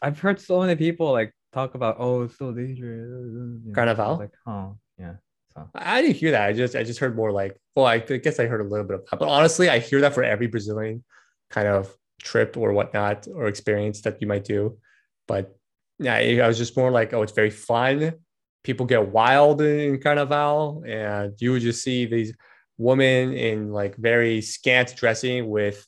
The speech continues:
Speaker 2: very large ornaments, um, just dancing, and then there'd be drums as well. That's kind of what the image I have of Carnival.
Speaker 1: Oh,
Speaker 2: But what
Speaker 1: you know, uh, one of the things, this is kind of unrelated, but it's kind of related to Carnival.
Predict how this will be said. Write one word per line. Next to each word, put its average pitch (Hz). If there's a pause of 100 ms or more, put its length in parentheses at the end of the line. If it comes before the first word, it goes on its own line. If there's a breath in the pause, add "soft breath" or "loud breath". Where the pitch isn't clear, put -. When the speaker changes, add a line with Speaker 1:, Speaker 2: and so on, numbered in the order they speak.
(100)
Speaker 2:
very 117 (460 soft breath)
large 123 (140)
ornaments, 127 (200)
um, 101 (440)
just 107
dancing, 117
and 110
then 98
there'd 98
be 98
drums 113
as 104
well. 107 (260)
That's 127
kind 107
of 95
what 98
the 107
image 101
I 104
have 101
of 101
Carnival. 107 (540)
Speaker 1:
Oh, 135
Speaker 2:
But 127
what 139
Speaker 1:
you 113
know, 147
uh, 113
one 104
of 104
the -
things, 92 (240)
this 90
is 95
kind 92
of 85 (400)
unrelated, 85
but 139
it's 175
kind 165
of 101
related 80
to -
Carnival. 80